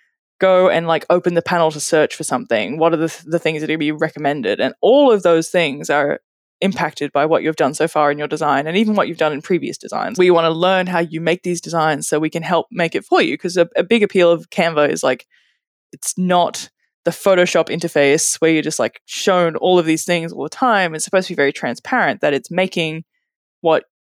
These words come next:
you would have, but in fewer steps because it knows you. And that's great. That was a really awesome experience. But it was also during the, like, Black Summer fires where you couldn't go outside without,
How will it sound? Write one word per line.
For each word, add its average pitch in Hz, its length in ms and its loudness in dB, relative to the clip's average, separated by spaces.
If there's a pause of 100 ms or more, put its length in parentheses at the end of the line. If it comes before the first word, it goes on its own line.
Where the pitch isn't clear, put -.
you 170 240 -4
would 151 280 2
have, - 560 -4 (800)
but - 220 0 (100)
in 175 100 -4
fewer 160 280 0
steps - 360 -2
because 165 260 -8
it - 80 -4
knows - 280 -6
you. - 140 -14 (760)
And 143 380 -2
that's 135 220 -2
great. 90 280 -2
That 123 100 0
was 139 200 -2
a 82 100 -4
really 170 240 0
awesome 127 240 -2
experience. - 480 -6 (480)
But 190 120 4
it - 60 4
was 202 140 2
also 247 240 2
during 208 320 2
the, 196 100 0
like, 170 440 -2 (480)
Black 175 280 0
Summer 180 320 2
fires 233 800 2 (420)
where 196 120 2
you 165 100 -4
couldn't 214 260 0
go 202 160 4
outside 202 760 2
without, 185 440 2